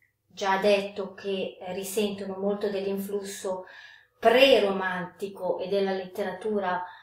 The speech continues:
eh, poi più nordica, e quindi il giovane Werther di Goethe, c'è tutto l'aspetto sentimentale, ma è forte,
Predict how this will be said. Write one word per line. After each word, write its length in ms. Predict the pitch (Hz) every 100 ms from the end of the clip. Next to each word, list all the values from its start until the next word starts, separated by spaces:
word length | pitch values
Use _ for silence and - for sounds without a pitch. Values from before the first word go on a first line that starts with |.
| - _
eh, 240 | 190 190 -
poi 560 | - 196 175 - - -
più 300 | - 196 190
nordica, 640 | 185 214 220 202 - - 180
e 120 | 180
quindi 1500 | 202 196 190 190 175 175 175 175 175 - - 185 - - - - _ -
il 140 | 190
giovane 360 | 190 180 180 175
Werther 480 | 190 185 - 190 180
di 140 | -
Goethe, 500 | 240 240 - 202 170 - - - -
c'è 140 | - 196
tutto 260 | 220 214
l'aspetto 480 | 208 202 - 214 214
sentimentale, 840 | 190 220 208 233 262 277 - 190
ma 240 | 226 208 202
è 40 |
forte, 920 | 254 - 190 180 185 - 233 247 -